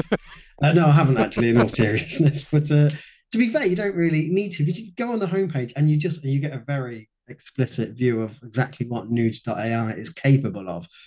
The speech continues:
Speaker 2: And that, I believe that is a tuned model using Stable Diffusion. I may be wrong on that, on the actual underlying model, but I'm pretty sure it's Stable Diffusion. Um,
Speaker 1: So that also flags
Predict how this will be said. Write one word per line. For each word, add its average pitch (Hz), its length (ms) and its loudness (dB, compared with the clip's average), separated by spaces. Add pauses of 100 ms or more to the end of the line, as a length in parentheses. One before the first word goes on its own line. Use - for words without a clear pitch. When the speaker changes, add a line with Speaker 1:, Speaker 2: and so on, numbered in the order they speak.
(440)
Speaker 2:
And 156 160 6
that, 180 300 0 (260)
I 151 120 6
believe 185 560 4
that 151 180 2
is 135 140 2
a 123 500 -2 (160)
tuned 160 480 2
model 120 640 -4
using 117 420 -2
Stable 117 340 -6
Diffusion. 110 540 -8
I 127 100 -2
may 135 440 4
be 139 180 4
wrong 139 260 4
on 139 160 6
that, 139 180 2 (180)
on 135 80 0
the 127 100 -4
actual 131 300 -6
underlying 127 400 -4
model, 127 180 -4
but 113 80 -12
I'm 92 100 -16
pretty - 200 -20
sure 104 220 -10
it's - 120 -18
Stable 98 300 -10
Diffusion. 85 400 -20 (840)
Um, 98 280 -12 (1300)
Speaker 1:
So 190 80 -2
that 214 180 2
also 180 460 -2
flags 139 720 -4